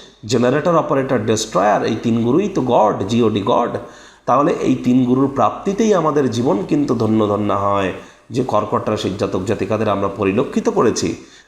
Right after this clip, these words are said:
দীক্ষা নেওয়ার পরই কিন্তু জীবনে প্রকৃত উন্নতি আমরা পরিলক্ষিত করে থাকি। চঞ্চলতাকে কন্ট্রোলে রাখতে হবে। ইমিডিয়েট দীক্ষা গ্রহণ করুন যারা দীক্ষা নেননি। বৃহস্পতি অতিচারী হয়েছে, তারা কিন্তু অবশ্যই প্রোটেক্টেড থাকবেন যারা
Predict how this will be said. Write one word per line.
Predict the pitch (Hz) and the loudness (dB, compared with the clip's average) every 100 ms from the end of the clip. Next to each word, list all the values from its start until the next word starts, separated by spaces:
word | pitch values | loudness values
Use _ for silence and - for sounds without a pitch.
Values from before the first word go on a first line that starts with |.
| - | -10
দীক্ষা | 82 139 180 - 233 | -4 -2 -2 -2 0
নেওয়ার | 226 214 208 | 2 2 0
পরই | 180 160 | 0 0
কিন্তু | 160 151 143 139 | 0 0 0 0
জীবনে | 117 110 156 | 0 2 0
প্রকৃত | 160 139 143 185 | 0 -2 0 0
উন্নতি | 196 170 160 139 135 | 2 2 0 0 0
আমরা | 127 117 | 2 0
পরিলক্ষিত | 117 107 107 110 110 - | 0 0 0 -2 -4 -4
করে | 104 95 | -2 -2
থাকি। | 98 - 95 85 - - _ _ | -2 -4 -4 -4 -8 -20 _ _
চঞ্চলতাকে | - 117 117 127 110 117 110 | -4 -2 -2 -2 -2 -2 -4
কন্ট্রোলে | 95 101 98 175 190 180 | -4 -2 -2 0 2 2
রাখতে | 131 123 - 113 | 0 -2 -4 -2
হবে। | 101 98 85 - - - 117 | 0 0 -2 -8 -20 -14 -2
ইমিডিয়েট | 131 147 131 185 202 | 2 4 4 2 2
দীক্ষা | 160 - 180 | -4 -4 -2
গ্রহণ | 143 131 123 123 | 0 2 2 0
করুন | 120 110 110 | 2 2 2
যারা | 110 | 0
দীক্ষা | 101 98 - | 0 -4 -4
নেননি। | 107 104 104 92 90 - - - | -2 -2 0 -2 -4 -14 -20 -2
বৃহস্পতি | 120 135 131 135 127 | 2 2 0 -4 0
অতিচারী | 117 101 113 156 190 | 0 0 -2 0 2
হয়েছে, | 160 120 104 113 90 - - _ - | 2 2 2 0 -2 -4 -12 _ -2
তারা | 117 | -2
কিন্তু | 117 135 143 | 0 -2 0
অবশ্যই | 110 104 113 - - - - - - | 0 0 -2 0 -2 -4 -10 -16 -2
প্রোটেক্টেড | 135 208 - - 208 - | 0 0 0 0 -2 0
থাকবেন | 180 151 190 190 | -4 0 0 2
যারা | 131 120 | 0 0